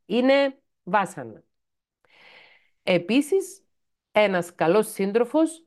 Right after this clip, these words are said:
δεν σε εκπλήττει ποτέ δυσάρεστα.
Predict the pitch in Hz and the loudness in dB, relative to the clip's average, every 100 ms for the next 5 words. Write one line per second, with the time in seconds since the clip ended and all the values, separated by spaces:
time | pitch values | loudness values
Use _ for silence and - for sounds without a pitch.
0 | _ - 151 220 262 - - 254 220 220 | _ -16 0 2 2 0 -4 -2 -2 -6
1 | - 190 196 233 - - - 175 165 165 | -12 -4 -4 -4 -8 -8 -2 0 0 0
2 | 220 247 269 _ 147 160 185 175 - 208 | -2 -2 -2 _ -10 -4 -4 -4 -2 0
3 | 196 143 - - 101 _ | 0 -2 -8 -18 -20 _